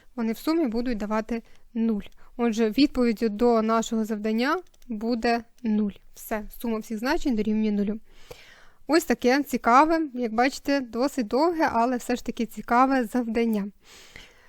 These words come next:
Якщо у вас залишилися запитання, то я сподіваюся, що ви їх напишете в коментарях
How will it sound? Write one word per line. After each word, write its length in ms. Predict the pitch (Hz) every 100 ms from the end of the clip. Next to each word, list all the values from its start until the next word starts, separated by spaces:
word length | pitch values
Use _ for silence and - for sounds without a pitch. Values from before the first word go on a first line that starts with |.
| _
Якщо 340 | 254 247 - 320
у 20 |
вас 140 | 285
залишилися 520 | 269 262 247 247 233
запитання, 580 | 226 226 247 311 359 339
то 340 | - 240 285 285
я 360 | 220 240 285
сподіваюся, 760 | 269 - 240 220 233 254 262 254
що 200 | - 226
ви 140 | 254
їх 180 | 240 -
напишете 400 | 226 233 - 233
в 60 |
коментарях 640 | - 226 220 214 226 302